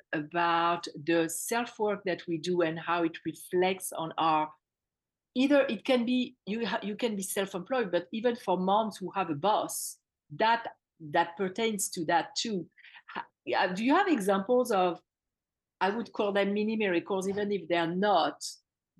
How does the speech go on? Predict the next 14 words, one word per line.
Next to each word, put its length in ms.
but 400
something 580
happening 560
as 160
a 80
result 400
of 160
you 140
doing 340
inner 220
child 300
work 320
with 180
them 220